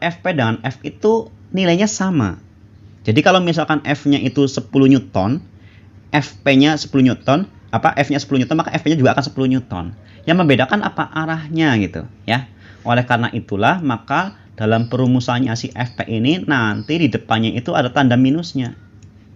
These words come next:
Tanda minus ini indikator bahwa si F P ini berlawanan arah dengan F, ya. Si gaya internal dari pegas ini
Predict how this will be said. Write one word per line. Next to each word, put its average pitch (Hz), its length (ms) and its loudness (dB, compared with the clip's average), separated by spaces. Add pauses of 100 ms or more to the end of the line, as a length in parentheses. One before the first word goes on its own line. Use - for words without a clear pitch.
(460)
Tanda 127 240 6
minus 123 240 2
ini 151 240 0
indikator 123 720 0
bahwa 110 800 0 (320)
si 135 400 -2
F 123 320 -6
P - 80 -6
ini 131 320 0
berlawanan 104 640 2
arah 123 240 -2
dengan 113 400 -2 (400)
F, 95 320 -8 (480)
ya. 120 160 -4 (240)
Si 135 160 0
gaya 107 320 2
internal 120 480 0
dari 101 160 0
pegas - 320 -4
ini 117 400 2